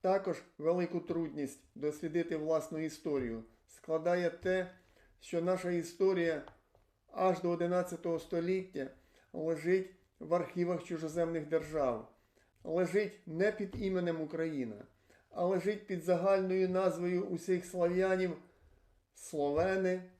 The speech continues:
склавини, вени, венеди, а також під іменем горвати, хорвати, ороси, рутени, хорватські рутени, хорутени, хорутани. Також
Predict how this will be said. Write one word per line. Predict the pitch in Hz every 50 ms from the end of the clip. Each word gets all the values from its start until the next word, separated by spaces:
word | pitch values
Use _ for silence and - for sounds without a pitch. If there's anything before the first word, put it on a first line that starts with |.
| _ _
склавини, | - - - - 151 135 135 139 139 170 196 202 196 190 185 180 180 180 180 - - _ _ _
вени, | - - 131 147 165 180 180 175 175 170 165 - -
венеди, | - 131 139 147 151 151 143 135 127 123 110 110 113 123 - _ _ _ _ _ _ _ _ - _ _ _ _ _
а | - 180 170
також | - 190 185 185 190 156 -
під | - 170 160 160 180
іменем | 180 170 170 165 156 151 147 - - - _ _
горвати, | - 131 147 156 147 147 156 180 185 185 190 180 180 170 165 165 - - _ _
хорвати, | - 160 147 151 156 180 196 190 190 190 185 - 180 175 165 175 - - - _ _ _ _ _ _ _ _ -
ороси, | - - 185 196 196 196 190 180 180 175 - - 180 175 170 160 165 - - _ _ _ _ _
рутени, | - 139 139 151 143 - - 196 190 190 196 190 190 180 180 175 175 175 - - _
хорватські | _ - - 160 151 156 170 185 202 202 196 196 - - 190 180
рутени, | 175 180 170 175 - 180 180 180 175 175 170 170 160 160 - _ - _ _ _ _ _ _
хорутени, | _ - 180 175 165 170 151 - - 202 214 196 190 185 185 170 - - -
хорутани. | - 165 160 160 147 - - 135 123 120 110 107 110 117 113 - _ _
Також | 175 170 175 170 190 180